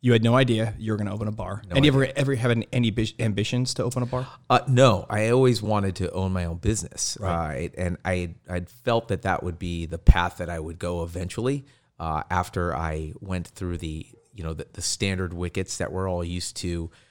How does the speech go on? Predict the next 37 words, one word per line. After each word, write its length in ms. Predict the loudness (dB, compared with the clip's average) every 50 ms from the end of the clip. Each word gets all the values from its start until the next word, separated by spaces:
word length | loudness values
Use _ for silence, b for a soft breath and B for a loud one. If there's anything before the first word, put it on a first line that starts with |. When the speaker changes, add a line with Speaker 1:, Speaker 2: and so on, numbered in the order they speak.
| b b b
Speaker 2:
um, 480 | -4 -2 -2 -2 -2 -4 -6 -8 -10 -14 _ _ _ -20 -18 _ -6
uh, 220 | -6 -4 -4 -6 -8 -8 -4 -2
that 140 | -2 -2
we 100 | -2 -4
train 260 | -6 -4 -4 -4 -4 -4
ourselves 360 | -4 -6 -8 -8 -8 -10 -12
for, 280 | -12 -14 -14 -14 -12 -10
you 140 | -8 -6 -4
know, 160 | -4 -4 -4
like, 240 | -6 -6 -6 -4 -4
hey, 180 | -2 -2 -2
you 100 | -2 -2
gotta 200 | -4 -4 -4 -4
go 120 | -4 -4 -4
to 60 | -4
graduate 420 | -4 -4 -4 -4 -4 -6 -8 -6
school, 440 | -8 -6 -4 -4 -2 -2 -2 -2 -4
you 100 | -4 -4
gotta 180 | -4 -4 -4 -4
work 200 | -6 -6 -8 -6
for 160 | -8 -8 -8
a 20 |
big 200 | -6 -8 -10 -8
company. 540 | -6 -8 -6 -6 -6 -6 -6 -6 -6 -6 -8 B B B B B B B B
Uh, 360 | -4 -2 -2 0 0 -2 -4 -4
and 120 | -6 -6 -4
then 120 | -4 -4
at 140 | -6 -6 -6
that 200 | -6 -8 -4 0
point, 260 | 0 0 0 0 -6
then 140 | -8 -8 -6
you're 140 | -6 -6 -6
ready. 360 | -6 -6 -6 -8 -10 -14 -14 _ _ -6
Um, 160 | -4 -2 0
Speaker 1:
Kinda 160 | 0 0 0
your 160 | 0 -2 -4
traditional, 880 | -6 -8 -6 -4 -2 -2 -2 -2 -4 -4 -2 -2 -2 -4 -6 -8 -10